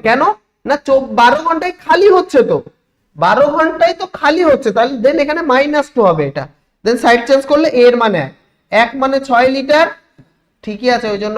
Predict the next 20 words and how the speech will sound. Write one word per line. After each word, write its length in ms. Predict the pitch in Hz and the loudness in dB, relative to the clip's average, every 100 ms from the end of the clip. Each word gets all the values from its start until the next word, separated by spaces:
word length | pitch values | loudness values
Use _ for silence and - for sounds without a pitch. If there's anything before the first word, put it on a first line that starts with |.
| 214 | -4
পাঁচ 160 | 196 190 - _ _ _ 165 | -4 -4 -8 _ _ _ -10
ভুল 140 | 185 185 | -10 -8
করছিলাম। 400 | 185 185 170 175 262 - _ _ _ | -10 -8 -4 -4 -6 -20 _ _ _
চব্বিশ 340 | 254 247 277 262 277 | -2 -2 -4 -2 0
মানে 160 | 294 415 - _ _ _ - | 0 -4 -12 _ _ _ -2
ছয় 240 | 202 214 226 | 0 2 0
into 180 | 226 - 175 | -6 -6 -6
চব্বিশ, 380 | 139 - 127 - - _ _ _ 156 | -8 -12 -20 -20 -20 _ _ _ -6
that 120 | 180 | -4
is 60 | 262 185 | -2 0
ওয়ান 140 | 165 160 | 0 -2
ফর্টি 240 | 156 - 277 | -6 -6 -12
ফোর 140 | - 127 123 | -10 -12 -14
লিটার। 280 | _ - _ _ _ _ _ _ _ _ _ _ | _ -20 _ _ _ _ _ _ _ _ _ _
তো 40 | 160 | -8
ট্যাঙ্কের 300 | 170 175 220 226 | -6 -6 -8 -8
ক্ষমতা 260 | 220 254 247 | -4 0 2
ওয়ান 140 | 196 196 | 0 0
ফর্টি 200 | 202 196 | -4 -6
ফোর 100 | - | -8